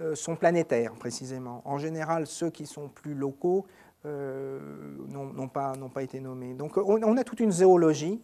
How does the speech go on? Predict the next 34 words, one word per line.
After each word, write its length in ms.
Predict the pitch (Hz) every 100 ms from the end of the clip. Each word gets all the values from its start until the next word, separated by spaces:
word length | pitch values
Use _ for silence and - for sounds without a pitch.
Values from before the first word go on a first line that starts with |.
| 214
et, 360 | 185 170 -
et 40 | 139 - - _
avec, 420 | 147 147 160 160
comme 160 | - 175
je 80 | 160
le 80 | 147
disais, 380 | 143 139 165 - - - - -
un 100 | 151
débat 480 | 160 156 165 180 170
sur 260 | - 160
la 100 | 147
question 220 | 143 147
de 60 | 156
savoir 240 | 151 160
si 160 | 151 156
c'est 160 | - 135
quelque 180 | 151
chose, 100 | 165
un, 100 | 160
une 160 | 147 160
espèce 220 | 147 156
de 60 | 139
continuum 720 | - 190 175 151 151 175 214 -
ou 60 |
bien 200 | 151 170
est-ce 140 | 156 -
qu'on 100 | 143
a 80 |
affaire 280 | 139 139 147
à 40 | 131
véritablement 560 | 139 147 151 147 151
deux 160 | 139 156
mécanismes 500 | 151 147 143 139 135
différents. 420 | 131 - 123 117